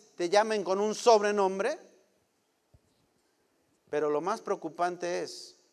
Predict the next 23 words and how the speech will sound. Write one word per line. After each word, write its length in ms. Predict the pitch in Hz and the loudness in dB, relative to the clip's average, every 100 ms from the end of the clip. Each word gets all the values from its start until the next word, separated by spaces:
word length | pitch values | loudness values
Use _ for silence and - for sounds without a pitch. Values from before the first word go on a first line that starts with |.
| _ _ _ _ _ | _ _ _ _ _
¿cuál 260 | - 180 190 | 0 0 0
es 180 | 185 175 | -4 -4
el 220 | 151 160 | -6 -4
nombre 400 | 170 175 170 165 | -4 -4 -4 -4
que 140 | 139 | -6
tú 180 | 139 151 | -8 -10
te 140 | 143 | -10
estás 340 | 143 - 139 - | -12 -6 -6 -6
forjando 640 | 131 113 - 135 113 101 | -10 -10 -8 -8 -8 -14
por 260 | - 110 90 | -12 -10 -10
tus 300 | 123 107 107 | -14 -12 -12
acciones 720 | - - 135 127 127 123 - _ _ - | -12 -14 -14 -14 -14 -16 -20 _ _ -20
y 80 | 117 | -18
por 240 | 113 107 | -14 -14
tu 160 | - 107 | -14 -18
conducta? 880 | 107 95 92 98 117 _ _ - _ _ _ _ | -18 -20 -20 -20 -20 _ _ -20 _ _ _ _
Porque 460 | 120 120 - 127 156 | -14 -12 -6 -4 -4
ese 260 | - 233 - - _ _ _ _ | -4 -8 -10 -20 _ _ _ _
es 220 | 147 139 | -10 -8
el 220 | 120 113 | -10 -8
nombre 480 | 131 151 143 143 143 139 113 | -6 -6 -6 -8 -8 -12 -18
más 420 | 120 117 117 - _ _ - _ - | -14 -14 -14 -20 _ _ -20 _ -20
importante. 840 | 131 104 101 92 - - _ _ | -20 -20 -20 -20 -20 -20 _ _